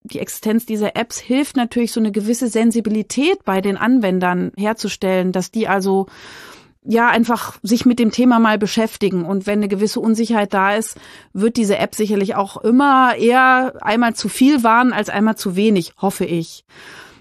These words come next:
Also ich finde es nicht schlecht. Ich denke, das ist auf jeden Fall der Weg, den sozusagen auch das Gesundheitssystem nimmt, dass wir zunehmend auf solche Hilfsmittel zurückgreifen, weil wir eben nicht immer schnell zum Hausarzt oder Hautarzt kommen. Noch besser finde ich die Anknüpfung an ein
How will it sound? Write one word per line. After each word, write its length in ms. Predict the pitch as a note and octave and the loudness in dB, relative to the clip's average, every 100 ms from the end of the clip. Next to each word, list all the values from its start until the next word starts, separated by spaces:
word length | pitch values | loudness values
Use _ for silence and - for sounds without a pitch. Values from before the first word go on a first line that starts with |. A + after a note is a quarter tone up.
| _ - | _ -2
Also 180 | A3+ | 0
ich 140 | A#3+ - | 0 2
finde 180 | D4 D4+ | 4 4
es 100 | B3+ | 2
nicht 140 | A3 | 0
schlecht. 340 | - B3+ - A3+ | 0 -2 -2 -4
Ich 80 | |
denke, 200 | - A#3 | -2 0
das 160 | A3+ G#3 | 0 -4
ist 140 | A#3 | -4
auf 140 | G#3+ - | -6 -2
jeden 160 | A#3+ A#3+ | 0 2
Fall 180 | A3+ | 0
der 220 | G#3+ G3+ F#3 | 0 0 0
Weg, 280 | A3 C4+ | 0 -2
den 220 | - A3 G#3+ | -2 0 -2
sozusagen 300 | G#3+ G#3+ G3+ | -2 -2 -2
auch 120 | G#3 | -4
das 160 | G3 - | -4 -4
Gesundheitssystem 840 | G#3+ C4+ A#3 - G3+ - A#3 G#3+ | 0 0 0 -4 -6 -2 2 2
nimmt, 300 | G#3 B3+ B3 | 4 2 2
dass 140 | A3 | -2
wir 100 | A3 | -4
zunehmend 560 | - C4 A#3 A3 A3 - | -4 0 2 2 0 -2
auf 140 | G#3 | -4
solche 320 | - A3 A3 G#3+ | -2 -2 0 0
Hilfsmittel 520 | B3 - A3+ A3 G3+ | -2 -2 -2 -2 -6
zurückgreifen, 640 | G#3+ A#3 - G#3+ A3+ A3+ | -4 -6 -4 -2 -2 -2
weil 160 | G#3+ A#3 | -2 0
wir 100 | A3+ | 0
eben 120 | F#3+ | -2
nicht 120 | F#3+ F#3 | -2 -4
immer 180 | G3 | -6
schnell 380 | F#3+ G3+ G3 G3+ | -4 -2 0 -2
zum 200 | - F#3+ | -2 -2
Hausarzt 560 | F3+ F#3+ F#3 - F#3 - | -2 -2 -2 -4 -4 -4
oder 180 | F#3+ F3+ | -6 -4
Hautarzt 460 | F#3 - F3+ - | -4 -4 -10 -10
kommen. 380 | - G#3+ B3+ C#4 _ - - - - - | -6 -2 0 -2 _ -20 -20 -20 -20 -6
Noch 240 | - A#3 - | 0 0 0
besser 360 | A3+ A#3 B3 | -2 0 -2
finde 340 | A#3 B3+ A#3 A3 | 0 2 2 2
ich 420 | G3 A3+ - - | 0 -2 -2 -6
die 100 | G#3 | -6
Anknüpfung 680 | - G#3+ - A3 - - G#3+ | -4 -4 -2 -4 -4 -6 -4
an 180 | G3 G3+ | -2 -4
ein 580 | - G3 G3+ G3 G3 | -2 -2 0 -2 -4